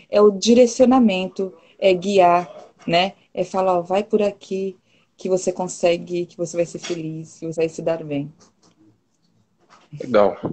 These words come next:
Speaker 2: legal. Até eu acho que pensando aqui um pouco agora, talvez essa visão um pouco mais fria que a gente, de maneira geral, tem dos sacerdotes, pode até vir um pouco do, da nossa história mundial,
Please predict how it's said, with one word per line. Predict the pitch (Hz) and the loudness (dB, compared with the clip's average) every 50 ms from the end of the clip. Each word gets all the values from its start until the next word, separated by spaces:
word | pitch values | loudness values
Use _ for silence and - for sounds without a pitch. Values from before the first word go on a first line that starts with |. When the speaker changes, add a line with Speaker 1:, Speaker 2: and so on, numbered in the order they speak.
| - | -4
Speaker 2:
legal. | - 117 117 101 92 90 90 - - _ _ _ _ _ _ _ _ _ _ | -2 -2 -2 0 0 -2 -2 -4 -10 _ _ _ _ _ _ _ _ _ _
Até | 120 117 113 - 135 143 160 | -2 0 2 4 4 4 6
eu | 156 147 | 6 4
acho | 165 165 165 156 | 4 4 2 -2
que | - | -2
pensando | - - 202 180 - - 180 180 | 2 2 4 4 4 4 2 2
aqui | 175 - 175 | 2 0 -2
um | 151 | 0
pouco | - 151 - - 143 | 0 0 2 4 4
agora, | 120 117 131 139 - | 6 6 4 4 4
talvez | 151 165 175 180 | 2 2 2 4
essa | 190 185 185 160 160 - 160 156 | 4 4 4 4 2 2 2 2
visão | 151 143 143 139 | 4 2 2 2
um | 127 | 2
pouco | 143 139 - | 2 2 2
mais | 139 127 123 - | 2 2 0 -2
fria | - - - - 110 120 143 147 139 120 110 | -6 -8 -8 -2 0 2 4 6 6 6 6
que | - - 113 | 6 4 4
a | 107 | 4
gente, | 117 117 110 - 123 | 4 0 -2 -2 0
de | 127 165 | 2 4
maneira | 180 202 233 269 311 349 | 6 6 6 6 6 6
geral, | 269 240 202 151 139 135 123 104 - - _ _ _ _ | 6 6 6 6 6 6 6 4 2 -4 _ _ _ _
tem | 117 113 113 | 0 2 4
dos | 110 113 113 110 107 | 4 4 4 4 2
sacerdotes, | - - - 131 113 104 110 110 123 135 - - - _ _ _ _ _ _ _ _ _ _ - | 0 -2 -4 -4 -2 2 4 4 4 4 2 -2 -16 _ _ _ _ _ _ _ _ _ _ 2
pode | 156 160 165 | 4 4 4
até | 156 156 185 196 | 4 6 6 6
vir | 185 185 190 | 6 6 6
um | 190 190 | 6 4
pouco | 180 - 170 165 170 170 - 190 | 4 4 4 4 4 4 2 0
do, | 185 196 196 196 196 - - | 2 2 2 2 0 -2 0
da | 180 180 | 2 4
nossa | 185 196 202 - 226 | 4 4 2 2 0
história | 214 - - 170 170 175 160 120 107 98 - - _ - | -6 0 2 4 6 6 6 6 4 2 0 -6 _ -2
mundial, | 123 123 131 139 131 120 120 120 117 120 143 160 139 101 - - | 2 2 4 2 2 4 4 6 6 6 6 6 4 4 0 -6